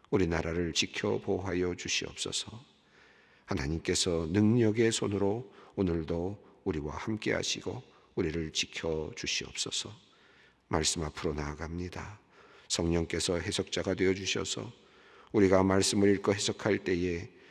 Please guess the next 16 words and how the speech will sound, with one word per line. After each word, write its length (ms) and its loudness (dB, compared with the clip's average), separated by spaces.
주님의 340 8
음성을 440 6
바르게 680 -2
듣게 260 -12
하여 300 -4
주시옵소서. 840 -6
예수님의 640 8
이름으로 640 0
기도 440 0
올리옵나이다. 1080 -6
아멘. 460 -14
오늘 340 4
말씀입니다. 880 -2
창세기 600 0
삼십구 840 -6
장 340 -2